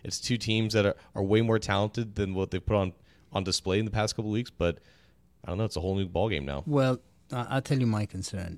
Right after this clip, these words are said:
Speaker 2: and I'm gonna be frank with our viewers because I, I made that promise to you so many moons ago,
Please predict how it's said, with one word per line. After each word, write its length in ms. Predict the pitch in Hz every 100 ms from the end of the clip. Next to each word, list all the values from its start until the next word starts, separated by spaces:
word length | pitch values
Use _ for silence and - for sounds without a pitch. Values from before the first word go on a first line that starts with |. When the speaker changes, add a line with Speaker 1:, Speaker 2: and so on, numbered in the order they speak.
| - -
Speaker 2:
and 100 | 101
I'm 80 |
gonna 140 | 104 101
be 80 | 98
frank 460 | - 104 101 -
with 160 | 98 -
our 120 | 90
viewers 400 | 87 98 87 80
because 400 | - 98 95 - - -
I, 80 | 92 -
I 80 | 123
made 260 | 107 117 110
that 180 | 104 -
promise 320 | 101 104 -
to 120 | -
you 60 | 90
so 160 | -
many 180 | 101 101
moons 300 | 101 104 98
ago, 380 | 92 101 92